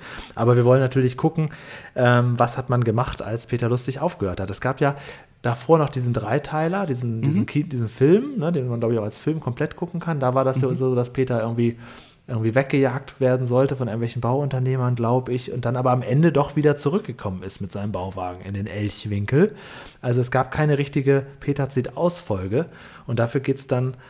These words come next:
Speaker 1: direkt mit, äh, Guido Hammesfahr so los, dass Peter bereits weg ist. Und da möchte
Speaker 2: Ja.
Speaker 1: ich natürlich jetzt mal mit dir gucken, wie haben sie das gelöst?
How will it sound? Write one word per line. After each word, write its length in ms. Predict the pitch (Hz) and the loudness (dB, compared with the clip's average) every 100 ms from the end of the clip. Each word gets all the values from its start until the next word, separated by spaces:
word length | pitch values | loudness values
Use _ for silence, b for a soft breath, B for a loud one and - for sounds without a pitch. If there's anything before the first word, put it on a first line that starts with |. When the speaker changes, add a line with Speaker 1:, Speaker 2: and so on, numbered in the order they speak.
| B 117 | B -2
Speaker 1:
direkt 280 | 113 123 | -2 0
mit, 260 | 127 123 - | -2 -4 -6
äh, 160 | - 113 | -4 -2
Guido 240 | 117 107 | 0 0
Hammesfahr 400 | 113 123 - 110 | 0 -2 0 0
so 160 | 110 117 | 2 2
los, 200 | 123 123 | 2 0
dass 100 | 117 | -4
Peter 300 | 131 123 117 | -4 0 0
bereits 340 | 110 113 - | 0 -2 -2
weg 180 | 117 120 | -2 -2
ist. 340 | - - - - _ _ - _ 110 | -6 -6 -8 -14 _ _ -20 _ -6
Und 120 | 98 | -4
da 100 | 95 | -2
möchte 160 | 113 | 0
Speaker 2:
Ja. 60 | 123 | 0
Speaker 1:
ich 40 | 117 | 0
natürlich 220 | 113 113 | -2 -2
jetzt 160 | - | -4
mal 60 | 117 | -2
mit 140 | 110 113 | -2 -2
dir 100 | 107 | -4
gucken, 340 | 123 - 117 | -6 -4 -2
wie 120 | 107 | 0
haben 100 | 110 | 0
sie 80 | 110 | 0
das 180 | 110 - | -2 0
gelöst? 460 | 131 113 - - | 4 4 4 -6